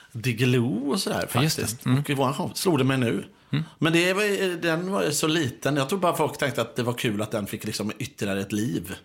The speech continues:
Speaker 2: Mm.
Speaker 1: För så där är det ibland också i grot-, Grotesco, att man har, i och med att vi, så, så kan det vara någon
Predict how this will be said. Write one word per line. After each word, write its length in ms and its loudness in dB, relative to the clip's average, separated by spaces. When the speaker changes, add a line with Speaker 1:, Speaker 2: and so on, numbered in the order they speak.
Speaker 2:
Mm. 140 2
Speaker 1:
För 100 -6
så 100 0
där 120 2
är 120 2
det 60 0
ibland 240 0
också 220 0
i 20 -4
grot-, 360 -4
Grotesco, 360 -4
att 60 -8
man 120 -2
har, 280 0
i 120 -6
och 40 -2
med 100 -2
att 80 -8
vi, 60 0
så, 180 0
så 100 -2
kan 100 -2
det 40 -2
vara 100 2
någon 120 2